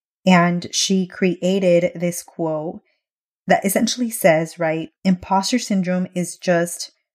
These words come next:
us feeling afraid of being seen and taking up the space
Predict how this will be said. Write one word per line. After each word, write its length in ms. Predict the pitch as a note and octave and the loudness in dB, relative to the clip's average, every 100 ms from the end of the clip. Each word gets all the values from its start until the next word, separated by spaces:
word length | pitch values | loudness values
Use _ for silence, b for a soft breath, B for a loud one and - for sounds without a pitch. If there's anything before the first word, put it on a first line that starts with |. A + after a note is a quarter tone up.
| _ _ _ | _ _ _
us 460 | F3+ F#3+ B3 - - _ _ _ - | 4 6 4 -2 -10 _ _ _ -2
feeling 320 | F#3 F#3+ G#3 | 0 2 0
afraid 540 | A3 - E3+ E3 G3 A3 | 0 4 4 2 -4 -6
of 180 | - - | -8 -4
being 280 | F3 E3+ F#3 | -2 0 0
seen 420 | F3+ E3+ D#3+ F3 | -2 -4 -4 -2
and 200 | F3+ F3 | -2 -2
taking 320 | - E3 F#3 | -2 2 2
up 140 | F#3+ - | 2 0
the 80 | G#3+ | -2
space 560 | - D#3+ D3+ F#3 - | 0 0 0 -4 -10